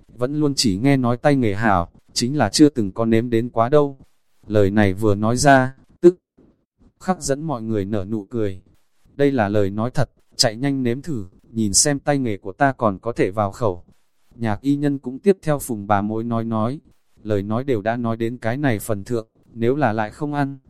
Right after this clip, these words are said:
liền có chút không thể nào nói nổi. Vương Như ba người liền cũng không hề khách khí,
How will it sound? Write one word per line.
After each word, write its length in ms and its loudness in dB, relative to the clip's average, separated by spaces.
liền 240 -2
có 140 -6
chút 220 -2
không 220 -8
thể 180 -6
nào 240 -2
nói 200 -4
nổi. 320 -4
Vương 280 -4
Như 200 4
ba 160 0
người 220 -2
liền 240 0
cũng 180 -12
không 200 -8
hề 200 -2
khách 200 -4
khí, 360 -10